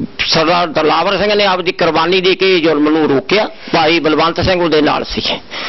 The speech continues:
ਬਲਵੰਤ ਸਿੰਘ ਉਹਨਾਂ ਨੇ ਬਹੁਤ ਚੰਗਾ ਕੰਮ ਕਰਿਆ। ਜੇ ਇਹ ਕੰਮ ਨਾ ਕਰਦੇ ਤਾਂ ਪਤਾ ਨਹੀਂ ਕਿੰਨੀਆਂ ਹੋਰ ਕੀਮਤੀ ਜਾਨਾਂ ਸਾ-, ਸਾਡੇ ਬੱਚਿਆਂ ਦੀਆਂ ਚਲੀਆਂ ਜਾਂਦੀਆਂ।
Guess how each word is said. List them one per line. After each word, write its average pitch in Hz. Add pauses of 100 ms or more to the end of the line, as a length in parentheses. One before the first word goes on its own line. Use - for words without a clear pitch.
(240)
ਬਲਵੰਤ 165
ਸਿੰਘ 208
ਉਹਨਾਂ 208
ਨੇ 208
ਬਹੁਤ 190
ਚੰਗਾ 175
ਕੰਮ 180
ਕਰਿਆ। 190
ਜੇ 214
ਇਹ 214
ਕੰਮ 180
ਨਾ 160
ਕਰਦੇ 185
ਤਾਂ 202
ਪਤਾ 202
ਨਹੀਂ 240
ਕਿੰਨੀਆਂ 214
ਹੋਰ 190
ਕੀਮਤੀ 180
ਜਾਨਾਂ 156
ਸਾ-, 151 (260)
ਸਾਡੇ 160
ਬੱਚਿਆਂ 151
ਦੀਆਂ 156
ਚਲੀਆਂ 143
ਜਾਂਦੀਆਂ। 165